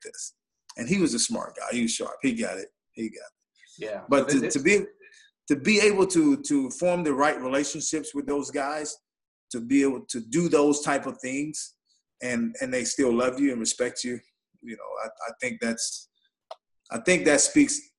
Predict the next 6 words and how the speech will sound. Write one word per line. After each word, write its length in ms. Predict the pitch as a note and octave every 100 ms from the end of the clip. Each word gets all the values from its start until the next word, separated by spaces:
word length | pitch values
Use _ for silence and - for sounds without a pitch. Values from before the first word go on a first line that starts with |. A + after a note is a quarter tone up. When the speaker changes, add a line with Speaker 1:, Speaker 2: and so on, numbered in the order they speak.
| _
Speaker 1:
towards 440 | C3+ A#2+ B2 A2+ -
investing 600 | B2 A2+ B2+ - A#2+ A2+
in 120 | G#2+
the 80 | G2+
person 400 | - G#2+ - G#2
first. 420 | - F#2+ - -